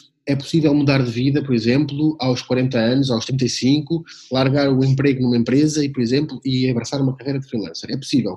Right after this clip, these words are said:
Como é que isto se faz? Assim, assim, assim, assado. O que é que foi mais difícil? Pá, tive um, tive um momento muito difícil em que tive três ou quatro meses desempregado e, pá, não vi a solução, mas não deixei de lutar, não deixei de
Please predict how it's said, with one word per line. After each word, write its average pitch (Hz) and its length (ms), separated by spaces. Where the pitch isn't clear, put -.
Como 175 160
é 156 40
que 160 100
isto - 140
se - 120
faz? - 360
Assim, 143 320
assim, 135 280
assim, 135 220
assado. 107 380
O - 40
que 175 60
é 185 40
que 180 60
foi 180 140
mais 165 200
difícil? 135 500
Pá, 101 200
tive 110 220
um, 113 300
tive 113 180
um 120 60
momento 123 380
muito 160 240
difícil 151 480
em 139 160
que 139 340
tive 123 240
três 135 260
ou 139 80
quatro 139 260
meses 120 380
desempregado 127 600
e, 151 60
pá, 123 140
não 135 220
vi 151 120
a 151 40
solução, 143 400
mas 151 160
não 160 180
deixei 160 340
de 160 60
lutar, 139 420
não 143 140
deixei 139 280
de 143 280